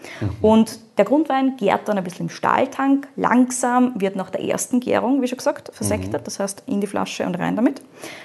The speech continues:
Speaker 1: Das ist dann eben diese Methode ancestral
Speaker 2: Ja.
Speaker 1: statt der Methode traditionell. Und der Wein gärt dann in der Flasche so ganz, ganz sachte fertig, hat dann am Schluss vier bis fünf Bar, das ist ungefähr so wie halt der klassische Sekt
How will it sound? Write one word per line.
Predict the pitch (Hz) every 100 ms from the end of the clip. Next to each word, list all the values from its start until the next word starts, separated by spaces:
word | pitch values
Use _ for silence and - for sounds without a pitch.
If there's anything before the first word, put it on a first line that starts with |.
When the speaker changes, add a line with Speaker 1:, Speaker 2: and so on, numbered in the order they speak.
| - -
Speaker 1:
Das | 190 190
ist | 196
dann | 180
eben | 175
diese | 180 180
Methode | 180 175 -
ancestral | 180 175 170 - - - - 196
Speaker 2:
Ja. |
Speaker 1:
statt | 190 180 -
der | 185
Methode | 180 180 - 180 -
traditionell. | - 175 - 180 220 403 - - _ _ _ _ _ - - - - -
Und | 226 233 240 240 - _ _
der | 208
Wein | 185 202 240
gärt | 214 - 285
dann | 285 285 277
in | 220
der | 208
Flasche | 208 202 - 190 190 190 _ _ _ _ _
so | - -
ganz, | 233 339 -
ganz | 277 262
sachte | - - -
fertig, | 226 190 185 - 190 190 - - - -
hat | 196 214
dann |
am | 208
Schluss | 214 240 226
vier | - -
bis | 220 -
fünf | 180 175
Bar, | 185 254 415
das | 202
ist | 185 -
ungefähr | 208 196 180
so | 175 175
wie | 180
halt | 185
der | 180
klassische | - - 180 - 170
Sekt | 262 -